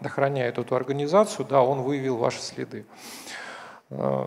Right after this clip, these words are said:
вот, тоже может быть один из критериев. Аудит просто по факту завершения того перечня проверок, который необходимо сделать. Значит, по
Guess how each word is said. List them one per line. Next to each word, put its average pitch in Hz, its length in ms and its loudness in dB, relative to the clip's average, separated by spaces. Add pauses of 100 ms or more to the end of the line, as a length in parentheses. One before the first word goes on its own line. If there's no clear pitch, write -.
вот, - 420 -10
тоже 143 240 4
может 131 300 2
быть 135 180 -2
один 123 260 -4
из 117 100 -6
критериев. 127 600 -4
Аудит 180 440 6 (440)
просто 185 300 4
по 139 160 6
факту 165 400 6
завершения 131 680 2
того 131 300 0
перечня 123 460 -4
проверок, 135 480 2
который 131 320 -4
необходимо 120 580 -6
сделать. 117 540 -12 (1700)
Значит, 160 300 2
по 196 580 6